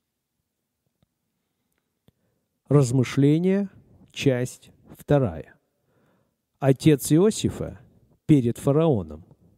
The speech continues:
Книга Бытие, сорок седьмая глава, с седьмого по двенадцатый стих. Встреча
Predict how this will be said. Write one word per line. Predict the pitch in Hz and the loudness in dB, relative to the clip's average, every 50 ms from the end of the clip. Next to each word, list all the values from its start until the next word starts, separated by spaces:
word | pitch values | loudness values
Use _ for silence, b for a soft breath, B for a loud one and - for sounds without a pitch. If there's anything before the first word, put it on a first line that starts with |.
| _ _ _ _ _ _ - | _ _ _ _ _ _ -6
Книга | - 135 131 123 110 110 117 | -2 0 0 0 -2 -4 -4
Бытие, | 107 123 117 - - - 147 160 180 214 214 - _ _ _ _ _ _ _ _ | -2 -2 -2 -2 -2 -2 -2 0 0 -2 -4 -10 _ _ _ _ _ _ _ _
сорок | - - - - 208 185 135 113 - | -14 -4 2 4 4 4 4 -2 -6
седьмая | - - 147 139 131 135 135 127 113 101 98 95 | -4 -2 -2 -2 0 0 -2 -2 -2 -4 -8 -8
глава, | 98 107 110 113 123 139 160 185 202 202 - _ _ _ _ _ _ _ | -6 -6 -4 -2 -2 0 0 0 -2 -4 -8 _ _ _ _ _ _ _
с | - - | -18 -14
седьмого | - - 143 123 104 113 135 170 185 156 104 90 104 - _ _ _ _ | -4 -2 -2 -2 0 -2 -2 -2 0 -2 -4 -8 -10 -16 _ _ _ _
по | - 131 127 123 120 120 139 - _ | 0 2 2 2 0 -2 -6 -12 _
двенадцатый | 127 120 113 135 139 123 120 120 120 110 - - - 131 123 | -6 0 2 2 2 2 0 -4 -4 -6 -8 -4 0 0 0
стих. | 120 - - - 101 80 - - _ _ _ _ _ _ _ _ _ _ _ _ _ _ _ _ _ _ _ _ _ _ _ _ _ _ _ | 0 -4 -2 -2 -2 -2 -2 -8 _ _ _ _ _ _ _ _ _ _ _ _ _ _ _ _ _ _ _ _ _ _ _ _ _ _ _
Встреча | 160 - - - - 170 180 180 170 - - 180 175 170 170 165 | -14 -14 2 4 6 6 6 4 2 2 2 2 2 4 2 0